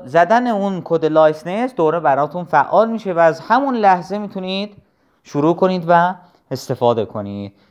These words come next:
و الان هم پکیجمون تخفیف خورده و می‌تونید از این تخفیف هم بهره مند بشید. اگر سوالی بود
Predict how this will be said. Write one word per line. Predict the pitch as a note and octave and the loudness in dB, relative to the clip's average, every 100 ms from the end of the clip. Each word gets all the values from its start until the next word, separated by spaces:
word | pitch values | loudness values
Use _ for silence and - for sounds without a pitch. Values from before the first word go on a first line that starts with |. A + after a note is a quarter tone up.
| _ | _
و | F3+ | 4
الان | G3 G3+ A3+ | 4 6 2
هم | G#3 | 2
پکیجمون | F#3 F3 F#3+ F3+ F3 E3 | 0 0 -2 -4 -6 -6
تخفیف | E3+ D3+ G#3 A#3+ - | -2 -2 -2 -6 0
خورده | A#3 G3+ G#3 G3 - _ - | 0 4 2 0 -6 _ -8
و | D3 | -6
می‌تونید | E3+ F3+ F3 E3 | -6 -10 -8 0
از | C#3+ C3+ | 0 0
این | D3 | -4
تخفیف | C3 B2 C#3 F3+ | -4 -4 -4 0
هم | G3 B3 B3+ | 2 0 0
بهره | A#2+ A2+ A#2 | 0 0 -4
مند | A2+ G2+ F#2+ | -6 -6 -10
بشید. | F#2+ G#2 - | -16 -14 -2
اگر | G3 G3+ D#3 | 0 0 -2
سوالی | D#3+ D3+ D3+ | -2 -2 -4
بود | D#3 A#3 | 0 0